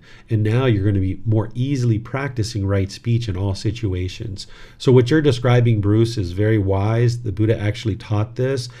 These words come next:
And if you implement this in these three aspects that I'm describing, which is reflect before, during, and after, this is where you'll really be able to purify your moral conduct, whether it's speech or actions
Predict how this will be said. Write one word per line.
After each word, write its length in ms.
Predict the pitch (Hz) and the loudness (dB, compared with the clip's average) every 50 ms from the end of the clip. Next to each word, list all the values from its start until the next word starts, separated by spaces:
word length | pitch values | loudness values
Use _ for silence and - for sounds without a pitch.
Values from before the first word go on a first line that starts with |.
| - - - | -20 -12 -4
And 140 | 117 107 104 | -2 0 2
if 160 | 110 104 - | 2 0 0
you 80 | - - - | -4 -2 0
implement 520 | 117 120 117 120 120 113 110 110 110 107 | 2 2 2 4 2 2 4 2 2 0
this 320 | - 110 107 110 107 - - | 2 2 2 2 2 0 -4
in 240 | - 107 107 98 | -4 -2 -2 0
these 240 | 98 107 110 104 - | 0 0 0 0 -2
three 280 | - - 104 104 104 - | -4 -4 0 0 0 0
aspects 580 | 78 98 104 107 104 - - 117 113 113 - | 0 0 0 0 -2 -2 0 0 0 0 -2
that 120 | - 110 98 | -4 -4 -2
I'm 120 | 95 92 | -2 -2
describing, 760 | 90 92 - - - 117 110 107 107 104 113 113 113 117 120 - - - - - - | -4 -4 -6 -2 0 0 2 2 2 2 2 2 2 0 -2 -4 -8 -14 -20 -8 -2
which 220 | 117 110 110 - | 0 0 0 2
is 260 | 110 95 92 87 - - - - - - _ _ - | 0 0 -2 -2 -6 -12 -20 -20 -20 -20 _ _ 0
reflect 560 | 113 107 101 - - 120 120 117 117 120 - | 2 2 2 2 2 4 6 6 6 4 0
before, 760 | - 101 98 - - 123 123 123 123 123 123 120 117 117 120 - - | -4 -4 -4 -2 2 4 6 6 8 8 8 6 6 4 0 -6 -4
during, 540 | - 117 113 113 117 117 117 117 113 107 101 | 0 2 4 4 6 6 6 4 4 2 -2
and 160 | 95 95 - - | -4 -6 -4 -4
after, 640 | 107 104 110 110 - - - 156 160 170 170 170 170 - - - _ _ - | -2 -2 -2 -2 -4 -4 -2 0 0 0 0 -2 -6 -12 -20 -20 _ _ 2
this 240 | 113 120 120 120 127 | 2 4 4 4 2
is 140 | 120 104 | 2 2
where 140 | 107 110 110 | 4 4 4
you'll 200 | 107 104 104 101 | 4 4 2 2
really 240 | 98 113 117 117 113 | 4 4 4 4 4
be 140 | 101 110 110 | 4 4 2
able 120 | 107 98 92 | 2 2 0
to 80 | 98 | -2
purify 540 | - - - 117 110 113 110 - - 110 98 | -4 -2 0 2 2 2 0 -2 -2 -2 0
your 180 | 95 95 98 95 | 0 0 0 -2
moral 220 | 92 95 90 92 | -2 -2 -4 -4
conduct, 600 | 92 - - 139 143 147 139 117 104 98 98 98 - - - - - - - | -6 -8 -6 -4 -4 -2 0 0 2 0 0 -2 -6 -18 -20 -20 -20 -10 -2
whether 300 | - 117 120 117 117 107 | 2 4 4 6 6 4
it's 120 | 95 - - | 2 0 -4
speech 480 | - - 110 113 117 120 120 120 117 | -8 -4 -2 0 2 4 2 2 2
or 120 | 104 95 - | -2 -4 -6
actions 760 | - 110 110 110 107 113 - - 120 117 117 113 117 117 - | -2 -2 0 0 0 -2 -2 0 2 4 4 4 2 -2 -4